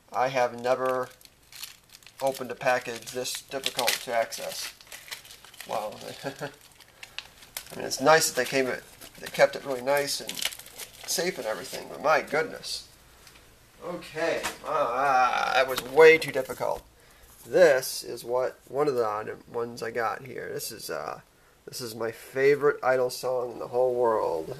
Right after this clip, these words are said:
Uh, Cool Nie Atanagatari. Uh, Kana Wakabia-, Wakabayashi's last single. It was, uh, delayed by several months, and, um,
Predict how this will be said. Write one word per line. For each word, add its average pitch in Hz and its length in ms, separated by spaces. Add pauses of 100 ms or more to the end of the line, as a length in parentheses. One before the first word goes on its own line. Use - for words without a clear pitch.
(140)
Uh, - 340
Cool 123 560
Nie 127 640
Atanagatari. 120 1000 (840)
Uh, - 240
Kana 131 240
Wakabia-, 120 920
Wakabayashi's 117 1200 (840)
last 123 420
single. 117 640
It 107 60
was, 107 220
uh, - 340 (280)
delayed 120 420
by 117 120
several 117 400
months, 117 640 (840)
and, 107 320
um, 95 520